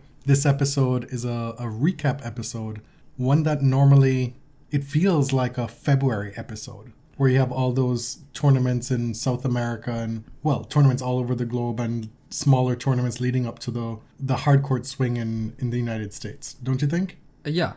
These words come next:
Speaker 2: Yeah. So on the W T A side, this is sort of an anticlimax because the entire Asian swing was canceled. There will be no W T A finals. And we just have Ostrava, which just happened, and Linz, and that's it.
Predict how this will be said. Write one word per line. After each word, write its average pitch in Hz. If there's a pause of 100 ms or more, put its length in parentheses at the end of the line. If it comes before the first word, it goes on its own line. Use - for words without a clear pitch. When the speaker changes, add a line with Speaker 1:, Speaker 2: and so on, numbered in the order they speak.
(200)
Speaker 2:
Yeah. 143
So 170
on 175
the 165
W 196
T 165
A 147
side, 143
this 139
is 139
sort 156
of 135
an 139
anticlimax 139
because 135 (120)
the 139
entire 139
Asian 143
swing 143
was 131
canceled. 135 (400)
There 139
will 135
be 147
no 143
W 135
T 131
A 233
finals. 196 (320)
And 151
we 160
just 214
have 202
Ostrava, 165
which 170
just 156
happened, 151
and 151
Linz, 175
and 165
that's 202
it. 269